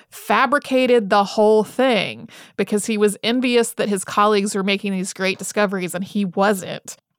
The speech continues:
So testing could pretty easily determine whether this disc is something that was made in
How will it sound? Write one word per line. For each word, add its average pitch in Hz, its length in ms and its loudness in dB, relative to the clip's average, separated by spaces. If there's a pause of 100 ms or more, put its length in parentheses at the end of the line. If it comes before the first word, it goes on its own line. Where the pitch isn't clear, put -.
(200)
So 285 260 0 (120)
testing 349 540 -2 (100)
could 247 220 -4 (140)
pretty 311 180 -2
easily 262 420 -2
determine 220 500 0
whether 208 180 0
this 196 200 -4
disc 262 360 0
is 208 120 -4
something 208 460 -2
that 202 180 0
was 190 200 -2
made 185 420 0
in 190 340 0